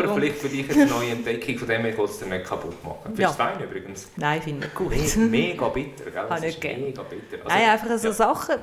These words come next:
Speaker 1: probiere ich gerne aus, oder?
Speaker 2: Mhm.
Speaker 1: Wenn du mal etwas Neues siehst oder so. Aber manchmal finde ich schon ein bisschen, boah, es ist einfach zu viel, ja.
Speaker 2: Es ist so ein bisschen Reizüberflutung, wie sonst auch
Speaker 1: Total.
Speaker 2: an vielen Punkten, äh, im Leben.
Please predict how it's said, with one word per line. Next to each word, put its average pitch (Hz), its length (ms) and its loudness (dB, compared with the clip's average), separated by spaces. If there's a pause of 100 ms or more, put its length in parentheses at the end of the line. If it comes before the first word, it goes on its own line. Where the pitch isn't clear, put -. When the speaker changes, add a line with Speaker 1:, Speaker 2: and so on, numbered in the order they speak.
Speaker 1:
probiere 233 400 2
ich 226 80 -4
gerne 269 320 2
aus, 190 260 -2
oder? 226 180 -2
Speaker 2:
Mhm. 254 60 -2
Speaker 1:
Wenn 208 140 -2
du 196 80 -6
mal 196 80 0
etwas 185 240 -2
Neues 190 360 2
siehst 160 420 -2
oder 196 80 -2
so. 180 300 0 (560)
Aber 185 260 6 (220)
manchmal 233 440 4
finde 165 360 -2
ich - 100 -6
schon 175 160 -2
ein 175 40 -10
bisschen, 170 300 -6
boah, 165 360 -4
es - 140 -8
ist 185 140 -6
einfach 185 160 -6
zu - 100 -8
viel, 190 260 -4
ja. 165 280 0 (160)
Speaker 2:
Es - 80 -2
ist 147 120 2
so 165 120 6
ein - 20 0
bisschen 151 200 2 (180)
Reizüberflutung, 107 920 -2
wie 107 100 -4
sonst 123 220 2
auch 151 120 6
Speaker 1:
Total. 151 80 4
Speaker 2:
an 160 40 -2
vielen 127 320 4
Punkten, - 520 -2
äh, 110 240 6
im 113 180 0
Leben. 104 380 2